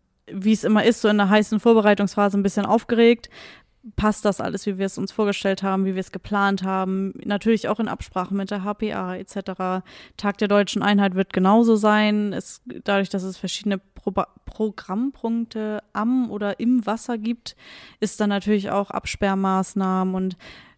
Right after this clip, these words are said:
wir sind all-, natürlich immer, also gerade wir aus dem, aus dem Fortbildungszug helfen da ja auch mit,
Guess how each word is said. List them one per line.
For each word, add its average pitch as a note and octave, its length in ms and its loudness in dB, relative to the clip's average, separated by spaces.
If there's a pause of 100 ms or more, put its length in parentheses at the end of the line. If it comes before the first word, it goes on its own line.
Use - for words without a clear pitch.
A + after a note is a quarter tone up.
(440)
wir G#3 200 0
sind A#3 260 4
all-, E3 140 -2
natürlich A3 400 4
immer, A#3 420 4
also G3+ 220 0 (120)
gerade G#3 380 2
wir G#3 220 4
aus G3+ 180 -2
dem, G3 300 -2
aus G3 200 -4
dem G3 100 -4
Fortbildungszug A3+ 580 -2
helfen G#3+ 280 4
da G3 120 0
ja F#3 100 0
auch - 160 -6
mit, B3+ 300 4